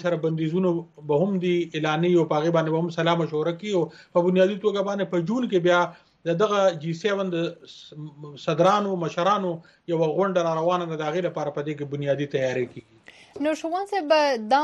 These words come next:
Speaker 2: مهال د جی سیون غړو هیوادونو لپاره چیلنجونه څه دي او په خاصه توګه د امریکا لپاره دغه غونډه څومره اهمیت لري؟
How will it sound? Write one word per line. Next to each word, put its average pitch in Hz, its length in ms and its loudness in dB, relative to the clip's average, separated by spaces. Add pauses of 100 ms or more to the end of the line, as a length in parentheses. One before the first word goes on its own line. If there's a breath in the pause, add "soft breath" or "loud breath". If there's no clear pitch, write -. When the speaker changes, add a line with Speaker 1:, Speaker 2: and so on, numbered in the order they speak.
Speaker 2:
مهال 254 480 0 (160)
د 208 140 -2
جی 214 160 -8
سیون 233 480 -4
غړو 214 380 -2 (100)
هیوادونو 208 560 -2
لپاره 208 340 0 (140)
چیلنجونه 202 640 -4
څه - 140 -8 (120)
دي 214 160 0
او 208 320 0
په 208 160 -8
خاصه 262 400 0
توګه 220 480 0
د 196 180 -2 (140)
امریکا 202 500 -2
لپاره 214 400 0
دغه 196 200 0 (500 soft breath)
غونډه 220 380 2 (140)
څومره 277 300 0
اهمیت 175 400 -10
لري؟ 165 240 -14